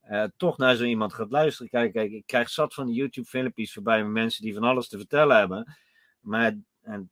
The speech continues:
dat is ook een beetje hoe het gaat. Je moet maar, je aandacht moet op dat ene filmpje vallen en je moet dat gaan kijken en je moet daar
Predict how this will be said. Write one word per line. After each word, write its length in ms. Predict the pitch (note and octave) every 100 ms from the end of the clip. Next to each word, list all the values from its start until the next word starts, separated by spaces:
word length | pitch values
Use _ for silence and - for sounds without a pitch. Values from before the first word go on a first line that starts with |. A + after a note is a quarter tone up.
| -
dat 160 | D#3+
is 80 | C3+
ook 160 | C#3 B2
een 80 |
beetje 280 | A#2 A#2+ -
hoe 80 | A#2
het 100 | A#2
gaat. 280 | F#3 D#3+ F#2+
Je 120 | G#2
moet 200 | B2 A#2+
maar, 300 | A#2+ A2+ G#2
je 100 | G2+
aandacht 500 | A#2+ C3 A#2 A#2 -
moet 200 | B2+ C3
op 120 | B2+
dat 120 | A2+
ene 260 | A#2+ A#2+ A#2
filmpje 420 | - B2+ A#2 A#2
vallen 280 | G#2+ A#2+ A2
en 100 | G#2+
je 60 | A2
moet 160 | A2+
dat 200 | A2 G2
gaan 180 | - A2
kijken 540 | - C3 C#3 A#2 A2
en 140 | A2 G#2+
je 80 | A2+
moet 180 | A2
daar 360 | G#2 A2 G#2+ G#2